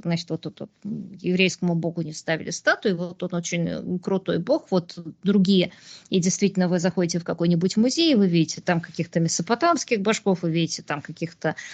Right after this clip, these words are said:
а, египетских башков, а, со звериными головами, вы видите прекрасного Аполлона, вы видите прекрасную Афину,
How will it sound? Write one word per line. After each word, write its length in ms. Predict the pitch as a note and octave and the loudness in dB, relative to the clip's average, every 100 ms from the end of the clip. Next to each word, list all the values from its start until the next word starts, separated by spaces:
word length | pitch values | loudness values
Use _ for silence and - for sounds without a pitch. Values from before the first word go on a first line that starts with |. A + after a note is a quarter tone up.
| D#3 - - | -12 -12 -6
а, 300 | - E3+ E3 | 0 2 4
египетских 720 | E3 G3 D4+ D4 - C4 A3 | 4 6 4 4 -2 0 0
башков, 640 | G#3 - - G3+ F#3+ - - | 0 -4 -2 0 0 -4 0
а, 400 | F3+ E3+ E3 D#3+ | 2 4 2 2
со 180 | - D#3+ | 0 0
звериными 440 | E3 E3+ D#3+ D3+ | 2 2 2 0
головами, 520 | D3 F3+ G3+ D#4 A3+ | 0 2 4 6 6
вы 140 | E3+ F3 | 4 4
видите 320 | F3 E3+ E3+ | 2 0 -2
прекрасного 640 | F3 E3+ F3 E3+ - D#3 | -4 -2 -2 -4 -6 -8
Аполлона, 540 | - E3+ F#3 E4+ C4 F3+ | -8 -4 0 2 4 2
вы 100 | D#3+ | 2
видите 320 | E3 D#3 - | -2 -6 -6
прекрасную 580 | E3 - - - - - | -6 -4 -8 -6 -8 -6
Афину, 380 | - F4+ C#4 | -4 -2 -2